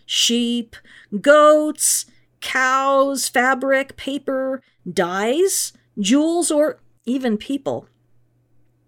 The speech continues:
But what the five kings of the Siddim Valley had to pay with was very valuable. Their cities were involved in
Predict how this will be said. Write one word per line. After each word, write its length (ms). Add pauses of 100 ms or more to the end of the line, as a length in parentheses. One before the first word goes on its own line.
(200)
But 180
what 220
the 100
five 540
kings 600
of 180
the 80
Siddim 520
Valley 440
had 240
to 40
pay 280
with 340
was 220
very 760
valuable. 1000 (960)
Their 440
cities 540
were 160
involved 640
in 340